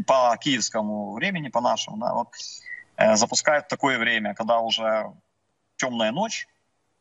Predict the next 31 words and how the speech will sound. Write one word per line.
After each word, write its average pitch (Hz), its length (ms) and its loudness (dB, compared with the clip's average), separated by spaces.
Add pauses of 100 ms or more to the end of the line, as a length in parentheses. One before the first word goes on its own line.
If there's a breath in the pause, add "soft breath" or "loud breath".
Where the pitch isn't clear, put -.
что - 220 -2
затрудняет, 135 920 0 (260)
э, - 280 -6 (100)
увидеть 240 540 0 (100)
беспилотный, 107 500 2
э, 104 460 4
этот - 180 -10
аппарат 101 360 2
визуально, 151 720 0 (180 loud breath)
применить 147 480 0
по 131 60 -2
нему 123 420 -2 (400 loud breath)
более-менее 123 680 2
дешевые 110 540 -2
средства 101 360 -4
поражения, 123 600 0
такие 107 340 -2
как - 200 -2
крупнокалиберные 131 880 -2
пулеметы 113 520 0
мобильных 107 520 0
огневых 104 420 -2
групп, 104 240 -2 (560 loud breath)
э, 117 320 2
тот 87 160 0
же 120 80 0
П - 160 -4
З 110 140 0
Р 104 100 -2
К, 143 360 0 (140)
э, 107 280 0